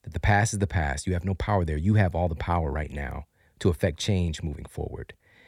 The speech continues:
And starting to use our past and not allowing our past to use us. Because everything that you've been through was providing an opportunity and a gift, as hard as it might be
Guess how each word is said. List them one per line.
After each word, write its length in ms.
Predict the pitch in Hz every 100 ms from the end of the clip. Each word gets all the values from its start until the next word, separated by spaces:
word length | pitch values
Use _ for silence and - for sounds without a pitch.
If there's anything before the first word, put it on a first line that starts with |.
| - _ _
And 160 | 110 98
starting 300 | - 131 127
to 120 | 104
use 420 | 82 117 202 185
our 140 | 87 80
past 560 | - 69 60 67 -
and 100 | -
not 200 | 92 104
allowing 340 | 110 104 92 82
our 80 | 76
past 360 | - 87 82
to 100 | -
use 240 | 76 78 80
us. 400 | 64 - - - _ _ _ _ _ _
Because 480 | - - 120 90 - _ _ _ -
everything 320 | 127 165 160
that 140 | 156
you've 120 | 135 98
been 180 | 113
through 360 | 101 80 69 69 - _ _ _ _ -
was 140 | 98
providing 500 | - 85 110 123 110
an 60 | 90
opportunity 800 | 87 82 - 131 110 82 73 78 _ _ _ _ -
and 160 | 95 90
a 40 |
gift, 420 | 82 139 95 -
as 80 | 85
hard 260 | - 113 127
as 100 | 123
it 60 |
might 240 | 113 107 87
be 340 | 95 90 76